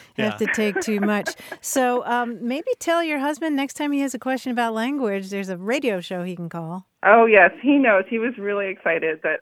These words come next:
Speaker 3: I was gonna be able to speak with you today. So.
Speaker 2: <laughs> All right. Thank you so much for your call. We really appreciate it.
Speaker 3: Thank you.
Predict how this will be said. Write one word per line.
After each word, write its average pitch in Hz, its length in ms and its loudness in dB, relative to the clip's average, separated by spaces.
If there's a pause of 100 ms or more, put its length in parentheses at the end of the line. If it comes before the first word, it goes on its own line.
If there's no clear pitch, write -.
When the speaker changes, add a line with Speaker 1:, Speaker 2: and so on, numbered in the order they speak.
Speaker 3:
I 170 120 -4
was 165 200 -6
gonna 170 140 -10
be 156 80 -10
able 160 100 -6
to 156 100 -10 (120)
speak 147 200 -12
with 156 160 -8
you 415 140 -4
today. - 460 2
So. 302 180 2
Speaker 2:
<laughs> - 480 -4 (420)
All 123 60 -2
right. 127 100 -6
Thank 165 240 -4
you 151 120 -8
so 139 240 -4
much 117 260 -4
for - 80 -10
your 98 80 -10
call. 107 240 -6
We 110 100 -10
really 120 200 -6
appreciate 101 420 -12
it. 101 100 -16 (120)
Speaker 3:
Thank 370 300 -2
you. 214 320 6